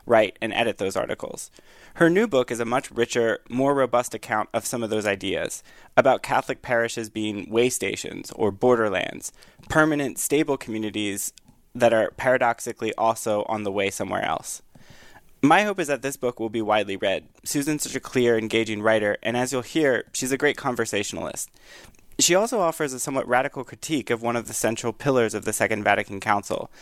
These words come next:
this notion of communion as the end-all, be-all of Catholic life. Communion's too easy a concept, Susan argues. It tends to deny difference rather than deal with reality.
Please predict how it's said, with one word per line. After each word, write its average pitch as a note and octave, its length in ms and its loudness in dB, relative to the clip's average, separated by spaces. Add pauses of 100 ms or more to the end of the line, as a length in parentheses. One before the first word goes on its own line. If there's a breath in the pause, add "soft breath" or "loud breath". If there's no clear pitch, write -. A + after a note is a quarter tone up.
(240 loud breath)
this B2+ 260 4
notion B2+ 340 0
of A2 200 -2
communion B2 680 0 (120)
as A2+ 160 2
the A#2 160 -4
end-all, A2 420 2
be-all G2+ 460 0
of - 120 -8
Catholic - 380 -4
life. - 260 -2 (600)
Communion's D#3+ 500 4
too - 140 0
easy A#2 220 0
a G#2 60 0
concept, G#2 580 -2
Susan G#2+ 260 -2
argues. G2+ 420 0 (220)
It B2+ 140 4
tends C#3+ 300 2
to C#3+ 120 0
deny A2+ 320 2
difference G#2 580 -4
rather A2 320 2
than G#2 140 -4
deal G2+ 200 0
with G2 160 -2
reality. G2 480 0